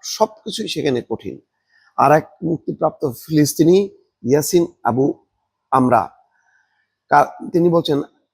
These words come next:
ইসরায়েলের কারাগারগুলোর অবস্থা বর্ণনা করেছেন খুব, খুব খারাপ। তিনি বলেন, খাবার, নির্যাতন, প্রহার, সব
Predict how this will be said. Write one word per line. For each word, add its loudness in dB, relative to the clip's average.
ইসরায়েলের 4
কারাগারগুলোর 2
অবস্থা -2
বর্ণনা -2
করেছেন -6
খুব, 0
খুব 4
খারাপ। -6
তিনি 4
বলেন, 4
খাবার, 4
নির্যাতন, -2
প্রহার, 0
সব 2